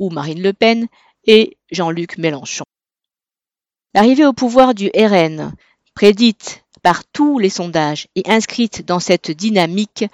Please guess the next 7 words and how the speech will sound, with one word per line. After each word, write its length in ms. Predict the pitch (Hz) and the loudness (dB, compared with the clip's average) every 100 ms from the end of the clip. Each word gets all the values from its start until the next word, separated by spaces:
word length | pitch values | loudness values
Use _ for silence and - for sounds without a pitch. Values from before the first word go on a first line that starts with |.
| - - - - | -12 -20 -20 -4
représenterait 880 | 220 - 247 240 233 240 247 247 - - | -2 4 4 4 0 2 4 2 0 0
un 160 | 226 | 2
coup 240 | 220 - 220 | 2 -4 -8
dur 480 | 196 233 180 156 - | -4 -2 0 -2 -6
pour 140 | 185 | 0
les 100 | 175 | 0
travailleurs, 680 | 170 185 170 165 156 147 156 | 2 0 2 2 0 -2 -8